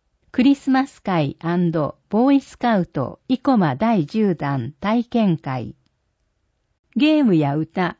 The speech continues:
スタンツ、寸劇、ケーキのデコレーションなどでクリスマスを楽しみます。対象、市内に住む年少にあたる幼児から小学五年生の児童と保護者。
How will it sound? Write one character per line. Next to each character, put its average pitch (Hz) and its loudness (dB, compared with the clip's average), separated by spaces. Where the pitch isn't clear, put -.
ス - -20
タ 277 0
ン 220 6
ツ、 - -6
寸 226 2
劇、 185 -2
ケ 320 4
ー 294 0
キ 254 -2
の 170 4
デ 190 -2
コ 285 0
レ 302 4
ー - 4
シ - -4
ョ 185 2
ン 156 2
な 151 -2
ど 151 -2
で 139 -8
ク 247 0
リ 277 2
ス - -2
マ 285 4
ス - -4
を 165 4
楽 175 0
し - -6
み 165 2
ま 143 -2
す。 - -20
対 214 -2
象、 175 -4
市 311 0
内 277 2
に 175 2
住 175 -2
む 135 -2
年 240 4
少 262 0
に 226 2
あ 202 0
た 208 -2
る 190 0
幼 190 0
児 160 -4
か 135 -8
ら 113 -10
小 277 2
学 254 0
五 208 0
年 277 4
生 202 -2
の 156 0
児 214 -2
童 190 -2
と 139 -8
保 180 -6
護 170 -2
者。 - -14